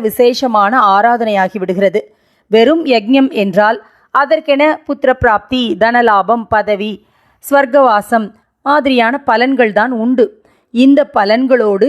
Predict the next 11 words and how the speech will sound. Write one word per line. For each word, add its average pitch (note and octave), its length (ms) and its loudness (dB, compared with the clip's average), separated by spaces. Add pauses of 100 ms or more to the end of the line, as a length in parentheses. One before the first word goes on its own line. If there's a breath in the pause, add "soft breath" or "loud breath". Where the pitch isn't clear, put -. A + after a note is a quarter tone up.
இவற்றை A#3+ 440 0
விட G#3 220 0
முக்கியமாக A3+ 640 -2 (140)
அநேக A#3 440 -2
கட்டுப்பாடுகளோடும் G#3 1040 0 (380 loud breath)
ஐகாக்கிரியத்தோடும் B3 1000 0
ஒரு G#3+ 240 0
யாகத்தை G#3+ 520 0
செய்வதால் F#3+ 540 0 (400 soft breath)
சித்த D4+ 340 0
சுத்தி C4 360 -2